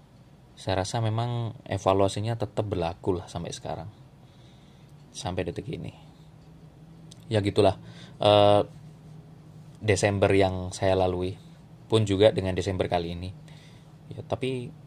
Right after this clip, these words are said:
setiap Desember selalu memberikan keseruan. Setiap tiga puluh hari bersuara juga <laughs> memberikan keseruan. Dan saya bersyukur banget bisa ikut tiga puluh hari bersuara. Bahkan sampai sekarang ini bisa ikut. Karena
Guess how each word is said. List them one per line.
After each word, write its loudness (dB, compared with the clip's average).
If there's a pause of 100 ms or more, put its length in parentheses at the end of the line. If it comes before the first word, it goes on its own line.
setiap 0
Desember 0
selalu -2
memberikan -8
keseruan. -6 (460)
Setiap 0 (240)
tiga 4
puluh 4
hari 2
bersuara 2
juga 4 (120)
<laughs> -12
memberikan 4
keseruan. 2 (400)
Dan 2
saya 6
bersyukur 0
banget 0 (400)
bisa 2
ikut 0
tiga 0
puluh -2
hari -2
bersuara. -4 (560)
Bahkan -4
sampai -6
sekarang -2
ini -6
bisa -6
ikut. -4 (400)
Karena -2